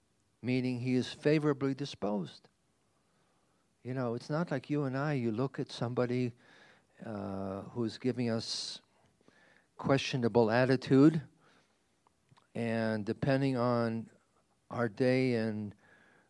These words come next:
uh, whether we have slept well and are feeling good, we may or may not be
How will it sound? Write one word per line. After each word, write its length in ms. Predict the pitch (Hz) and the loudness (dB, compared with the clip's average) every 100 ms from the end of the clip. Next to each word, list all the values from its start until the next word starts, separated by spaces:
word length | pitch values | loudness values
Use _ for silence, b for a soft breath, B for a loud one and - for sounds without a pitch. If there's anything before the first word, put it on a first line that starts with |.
| - | -12
uh, 400 | 113 110 101 101 | -6 -4 -4 -4
whether 420 | 104 110 117 120 | -4 0 0 0
we 240 | 107 120 117 | 0 2 2
have 300 | 110 107 - - - - _ b b b b | 0 -2 -6 -16 -18 -18 _ b b b b
slept 520 | - - 131 - - | -8 0 2 2 0
well 280 | 123 120 117 | 4 4 2
and 160 | 110 | 0
are 60 | 104 | -4
feeling 420 | - 135 127 113 | -2 -2 0 0
good, 360 | 120 127 120 107 | 2 2 2 -4
we 160 | 117 120 | -2 -2
may 380 | 120 135 147 143 | 0 2 4 4
or 120 | 131 | 2
may 220 | 123 123 | 0 0
not 240 | 127 127 | 2 0
be 220 | 123 120 | 0 -2